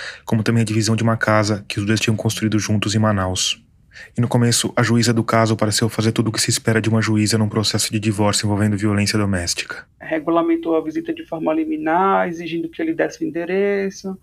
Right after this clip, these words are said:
Speaker 2: Foi feito a, a psicossocial comigo, com o nosso filho.
Speaker 1: Mas aí, algum tempo depois, a Fátima atendeu ao telefonema de uma assistente da juíza.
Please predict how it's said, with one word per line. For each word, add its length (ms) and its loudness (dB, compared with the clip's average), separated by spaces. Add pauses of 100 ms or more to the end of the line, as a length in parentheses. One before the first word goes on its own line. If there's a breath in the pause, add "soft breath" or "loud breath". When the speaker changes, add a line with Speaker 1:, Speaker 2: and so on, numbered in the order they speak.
(120)
Speaker 2:
Foi 120 0
feito 320 -4
a, 320 2
a 40 -2
psicossocial 960 0
comigo, 480 -6
com 60 -8
o 20 -6
nosso 320 -6
filho. 640 -2
Speaker 1:
Mas 140 2
aí, 220 2
algum 240 -2
tempo 240 -2
depois, 480 0
a 60 -4
Fátima 360 0
atendeu 300 2
ao 80 2
telefonema 460 0
de 80 0
uma 100 2
assistente 520 -2
da 80 0
juíza. 480 0